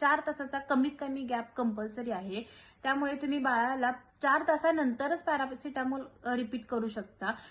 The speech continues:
तिसरी महत्त्वाची गोष्ट, तुम्ही बाळाला औषध देताना, माझ्या बाळाला खूप ताप आहे म्हणून मी औषध थोडंसं डॉक्टर सांगितले त्यापेक्षा जास्त घालणे किंवा माझ्या बाळाला थोडंच ताप आहे मग डॉक्टर सांगितले त्यापेक्षा मी हाफ घालणे म्हणजे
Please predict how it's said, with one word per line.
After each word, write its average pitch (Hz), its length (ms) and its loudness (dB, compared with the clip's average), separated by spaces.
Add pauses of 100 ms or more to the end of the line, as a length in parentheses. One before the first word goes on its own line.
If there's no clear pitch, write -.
(180)
तिसरी 339 240 0
महत्त्वाची 247 500 0
गोष्ट, 208 360 -4 (380)
तुम्ही 302 160 -2
बाळाला 247 460 4 (240)
औषध 247 280 0
देताना, 220 580 -2
माझ्या 240 300 -2
बाळाला 262 360 2
खूप - 300 -6
ताप 294 180 0
आहे 220 300 -2 (280)
म्हणून 302 220 2
मी 320 100 4
औषध 269 360 2
थोडंसं 302 400 0
डॉक्टर 277 300 -2
सांगितले 269 600 -2
त्यापेक्षा 269 480 -4
जास्त 240 320 -6
घालणे 233 360 -2
किंवा 269 180 -6
माझ्या 277 200 -4
बाळाला 285 240 0
थोडंच 262 380 -2
ताप 269 180 -4
आहे 220 220 -4 (380)
मग 269 220 -4
डॉक्टर 254 300 -2
सांगितले 302 280 -2
त्यापेक्षा 269 480 -6
मी 285 180 -2
हाफ 247 280 0
घालणे 220 360 -6
म्हणजे 233 260 -4